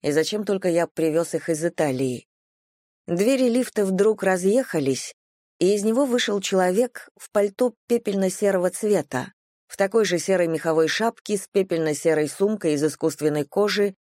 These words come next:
с нерастаявшим серым снегом на плечах. Стоял апрель,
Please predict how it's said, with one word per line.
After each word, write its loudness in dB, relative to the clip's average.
с -10
нерастаявшим 0
серым 0
снегом -2
на -2
плечах. -6
Стоял 0
апрель, -2